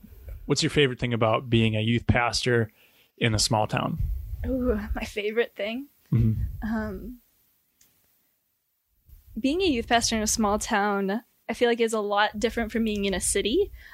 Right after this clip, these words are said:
Speaker 2: Um, in a city, I interned at a church when I was going to school at Bethel. And, um, when I did that, the only time that I would s-, really interact with students was when I tr-, when I tried to, or, like, when I was, um,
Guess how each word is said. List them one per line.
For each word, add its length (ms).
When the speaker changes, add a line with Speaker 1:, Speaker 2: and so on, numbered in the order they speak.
Speaker 2:
Um, 300
in 140
a 80
city, 580
I 80
interned 640
at 100
a 60
church 460
when 220
I 100
was 120
going 220
to 60
school 220
at 80
Bethel. 460
And, 380
um, 440
when 180
I 100
did 260
that, 400
the 100
only 240
time 260
that 120
I 100
would 100
s-, 180
really 300
interact 380
with 120
students 340
was 140
when 120
I 180
tr-, 240
when 160
I 100
tried 420
to, 300
or, 140
like, 380
when 300
I 240
was, 560
um, 480